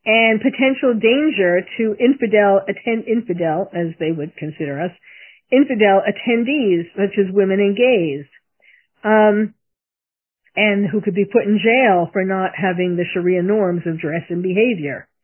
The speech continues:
Um, and also the spyware, and, um, also not providing the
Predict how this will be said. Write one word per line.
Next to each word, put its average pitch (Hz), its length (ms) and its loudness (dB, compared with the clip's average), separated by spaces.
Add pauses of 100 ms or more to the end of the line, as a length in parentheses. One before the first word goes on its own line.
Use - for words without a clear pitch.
(960)
Um, 233 380 6
and 220 120 2
also 226 440 4
the 202 240 0
spyware, 214 800 2 (200)
and, 190 480 -4 (220)
um, 185 380 -2
also 190 280 -2
not 180 280 -4
providing 180 540 -2
the 165 120 -4